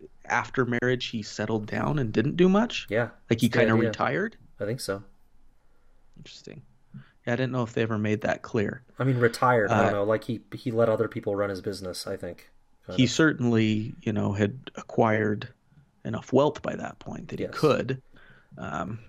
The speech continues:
Speaker 2: But he was still working. I mean, they, they, they talk about the war on the Stepstones, and, like, he was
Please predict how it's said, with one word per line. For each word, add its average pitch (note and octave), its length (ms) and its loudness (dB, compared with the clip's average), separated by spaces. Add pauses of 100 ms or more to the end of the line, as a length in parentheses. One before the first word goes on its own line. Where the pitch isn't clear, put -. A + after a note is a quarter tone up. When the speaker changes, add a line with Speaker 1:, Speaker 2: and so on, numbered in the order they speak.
(160)
Speaker 2:
But D#3 100 10
he E3+ 60 6
was D#3 100 -2
still G#3+ 220 8
working. E3 320 6
I B2 60 4
mean, B2+ 100 2
they, B2 120 4
they, B2 200 0
they A#2+ 220 -6
talk D3+ 260 2
about A#2 180 2
the A#2+ 60 -4
war A#2+ 160 2
on A2 60 -2
the G#2+ 80 -6
Stepstones, G#2 580 -4
and, G2+ 140 -8
like, G2 260 -8 (480)
he C#3+ 180 0
was G#2 500 -2